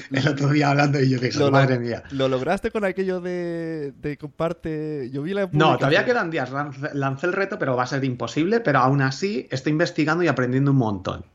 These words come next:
Speaker 2: de herramientas y técnicas para conseguir dar visibilidad gracias a Instagram. A,
Speaker 1: Ajá.
Speaker 2: si tienes un podcast, te puede ayudar
Speaker 1: Sí, sí,
Speaker 2: mucho,
Speaker 1: yo,
Speaker 2: que ahora
Speaker 1: yo,
Speaker 2: hablaremos sobre eso.
Speaker 1: yo quiero meterme
Speaker 2: Pe-,
Speaker 1: en eso.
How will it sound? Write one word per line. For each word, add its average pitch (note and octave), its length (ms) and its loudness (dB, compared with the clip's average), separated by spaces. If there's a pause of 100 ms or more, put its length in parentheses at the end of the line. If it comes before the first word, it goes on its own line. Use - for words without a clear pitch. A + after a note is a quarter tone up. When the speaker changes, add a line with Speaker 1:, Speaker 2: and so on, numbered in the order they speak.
(120)
Speaker 2:
de G#2 140 -4
herramientas A#2 600 2
y A2+ 40 0
técnicas D#3 500 0
para A2 200 2
conseguir A2 580 -6 (300)
dar A#2 260 0
visibilidad B2+ 560 2
gracias B2 340 -2
a A2+ 100 0
Instagram. E3 400 0
A, A2+ 140 2
Speaker 1:
Ajá. G#2 140 -6 (100)
Speaker 2:
si - 140 -10
tienes A2 300 -2
un A#2 120 2
podcast, D#3 580 0
te G2+ 100 -6
puede G#2+ 200 0
ayudar G#2 360 2
Speaker 1:
Sí, C3 60 0
sí, A#2+ 60 2
Speaker 2:
mucho, B2+ 260 2
Speaker 1:
yo, - 40 -2
Speaker 2:
que A#2 80 2
ahora A2+ 140 4
Speaker 1:
yo, G#2+ 60 6
Speaker 2:
hablaremos G#2+ 500 0
sobre G#2 260 -2
eso. A#2 200 -2
Speaker 1:
yo B2+ 80 -4
quiero C3 200 -8
meterme A2+ 220 -12
Speaker 2:
Pe-, C3+ 160 2
Speaker 1:
en C3 80 -14
eso. - 80 -20